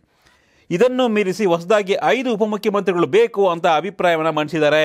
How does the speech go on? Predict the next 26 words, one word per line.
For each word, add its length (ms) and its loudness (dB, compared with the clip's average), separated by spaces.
ಒಟ್ಟು 300 2
ಆರು 340 2
ಡಿ 200 -6
ಸಿ 100 -2
ಎಂಗಳ 220 0
ಪೈಕಿ 340 -2
ಡಿ 140 -4
ಕೆ 120 -2
ಶಿವಕುಮಾರ್ 560 0
ಪ್ರಿನ್ಸಿಪಲ್ 560 0
ಡಿ 100 -4
ಸಿ 140 -2
ಎಂ 220 0
ಆಗಲಿ 380 2
ಅನ್ನೋ 260 -4
ಸಲಹೆ 360 0
ಅವರದ್ದು. 440 0
ಅಚ್ಚರಿ 420 2
ಅಂದ್ರೆ 520 -2
ಎಲ್ಲ 260 2
ಹೆಚ್ಚುವರಿ 540 0
ಡಿ 220 -4
ಸಿ 120 -4
ಎಂಗಳ 380 2
ಬೇಡಿಕೆ 560 -2
ಬಂದಿರುವುದು 840 -2